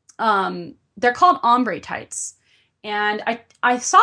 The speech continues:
them, and I was like, "You know what? That'd be a really good, um, starting base," because, yeah, I could have done that myself, but why, you know, cut out the middleman, you know, do,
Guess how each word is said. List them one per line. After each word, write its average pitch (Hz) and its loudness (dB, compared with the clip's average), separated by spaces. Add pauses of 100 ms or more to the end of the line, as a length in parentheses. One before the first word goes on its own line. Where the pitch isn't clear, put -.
them, 349 2
and 285 2
I 269 2
was 269 -2
like, 277 -6
"You 311 0
know 415 -4
what? 392 0
That'd 370 -4
be 508 -4
a 226 0
really 302 0
good, 240 2
um, 202 -2
starting 233 0
base," 196 -2
because, 226 -2 (140)
yeah, 403 0
I 466 6
could - -4
have 294 -4
done 262 0
that 254 -2
myself, 240 0
but 202 -2
why, 226 4
you 226 -6
know, 196 -8 (220)
cut 254 -12
out 220 -4
the 196 -14
middleman, 175 -10
you 180 -10
know, 170 -10
do, 185 -12